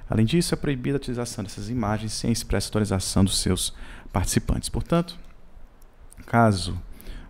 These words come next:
vocês não queiram aparecer no vídeo, por favor, me avisem para que eu possa removê-los na edição.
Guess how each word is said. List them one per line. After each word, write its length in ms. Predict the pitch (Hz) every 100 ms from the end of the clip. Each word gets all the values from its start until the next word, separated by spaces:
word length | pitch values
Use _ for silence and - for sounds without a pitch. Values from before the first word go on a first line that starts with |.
| -
vocês 300 | 98 107 98
não 140 | 101
queiram 600 | 101 - 110 104 92 85 - - -
aparecer 540 | - - 95 98 - 90
no 100 | 143
vídeo, 300 | 113 117 -
por 80 |
favor, 260 | - 123 104
me 80 | 113
avisem 360 | 101 110 107
para 180 | 107 -
que 80 | -
eu 40 |
possa 300 | - 98 92
removê-los 380 | 104 101 92 92
na 160 | 90 90 -
edição. 560 | 104 101 104 - -